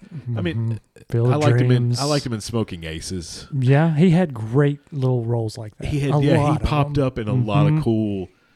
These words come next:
Speaker 1: awesome roles, and I,
Speaker 2: Yeah.
Speaker 1: I love that. I
Speaker 2: Yeah.
Speaker 1: appreciate that. Um, but yeah, Fi-, oh, Field of Dreams, yeah, dude, fucking
Speaker 2: Yeah. Yeah.
Speaker 1: And you know, it's not one of my favorite baseball movies, though.
Speaker 2: I know.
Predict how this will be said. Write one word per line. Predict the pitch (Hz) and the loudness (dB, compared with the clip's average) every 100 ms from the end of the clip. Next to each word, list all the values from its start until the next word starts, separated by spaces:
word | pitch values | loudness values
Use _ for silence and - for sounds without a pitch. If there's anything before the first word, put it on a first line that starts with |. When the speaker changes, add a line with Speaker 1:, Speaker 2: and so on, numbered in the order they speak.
| _ _ | _ _
Speaker 1:
awesome | 92 113 107 110 95 95 | -10 -8 -8 -12 -14 -14
roles, | 110 104 85 98 | -10 -8 -8 -6
and | |
I, | 104 135 | -2 0
Speaker 2:
Yeah. | 123 | 0
Speaker 1:
I | |
love | 117 117 101 | 0 0 0
that. | 95 | -2
I | 95 92 | 0 0
Speaker 2:
Yeah. | 117 | 2
Speaker 1:
appreciate | 113 101 98 87 - | 2 2 0 -4 -4
that. | 76 73 - _ _ _ _ _ | -8 -10 -14 _ _ _ _ _
Um, | - 98 95 90 - _ _ - | -4 0 2 0 -4 _ _ -2
but | 120 | 2
yeah, | 113 | 2
Fi-, | - | 0
oh, | 104 101 | -4 -4
Field | 85 95 85 | -4 -4 -4
of | |
Dreams, | 80 87 95 82 | -4 -4 -6 -8
yeah, | 87 90 78 - | -10 -10 -12 -12
dude, | 87 92 85 | -6 -6 -6
fucking | - - - - - - - - | -10 -18 -18 -20 -20 -20 -20 -16
Speaker 2:
Yeah. | - - - _ _ _ _ _ _ _ _ _ _ _ _ _ _ - | -16 -18 -20 _ _ _ _ _ _ _ _ _ _ _ _ _ _ -10
Yeah. | 110 117 - _ - | -6 -6 -8 _ -10
Speaker 1:
And | 135 | -6
you | |
know, | 160 160 143 | -2 -2 -2
it's | 143 151 | -6 -4
not | 156 147 | -6 -4
one | |
of | 156 | -4
my | 151 | -4
favorite | 131 131 120 | -6 -8 -8
baseball | 131 - 101 | -10 -10 -12
movies, | 90 82 71 | -12 -14 -16
though. | 67 - _ _ _ - | -20 -20 _ _ _ -16
Speaker 2:
I | |
know. | 262 | -12